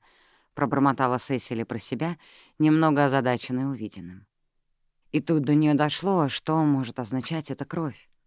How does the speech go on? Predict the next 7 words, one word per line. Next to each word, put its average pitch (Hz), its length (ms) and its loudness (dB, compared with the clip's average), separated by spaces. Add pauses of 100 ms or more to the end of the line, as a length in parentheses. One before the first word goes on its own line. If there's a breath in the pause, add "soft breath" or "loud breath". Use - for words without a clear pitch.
(400)
Она 143 260 4
вспомнила 151 640 0
все 131 240 -4
эти 131 160 -4
ночные 131 500 -2
разговоры 131 500 -2
шёпотом, 143 520 -6